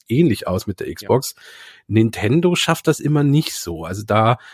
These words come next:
Speaker 1: die Wii war ja nun auch, mm, weil sie ein Reinfall war, nicht so lange auf dem Markt. Ähm, also die Wii U, die Wii war ja durchaus, äh, auch ein
Speaker 2: Ja,
Speaker 1: aff-,
Speaker 2: die war
Speaker 1: kleiner Achtungserfolg. Ähm,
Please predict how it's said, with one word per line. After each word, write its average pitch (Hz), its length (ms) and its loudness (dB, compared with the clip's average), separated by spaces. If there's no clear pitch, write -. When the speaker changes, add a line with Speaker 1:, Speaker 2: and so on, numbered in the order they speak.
Speaker 1:
die 113 200 0
Wii 147 240 4
war 135 140 6
ja 131 120 4
nun 135 180 4
auch, - 320 -2
mm, 117 440 -8
weil 113 360 -2
sie 110 80 -2
ein 107 80 -2
Reinfall 139 420 0
war, 143 140 4
nicht 127 180 0
so 117 160 2
lange 160 280 2
auf 156 120 -2
dem 160 100 0
Markt. 156 500 -4
Ähm, 117 420 2
also 104 180 -2
die 104 100 -2
Wii 104 220 2
U, 135 160 4
die 110 160 0
Wii 113 180 4
war 95 100 2
ja 92 100 2
durchaus, 107 460 -2
äh, - 180 -4
auch - 240 -4
ein 131 80 -2
Speaker 2:
Ja, 113 60 2
Speaker 1:
aff-, 110 120 -4
Speaker 2:
die 107 120 -6
war 107 100 -6
Speaker 1:
kleiner 113 300 2
Achtungserfolg. - 640 0
Ähm, 107 360 2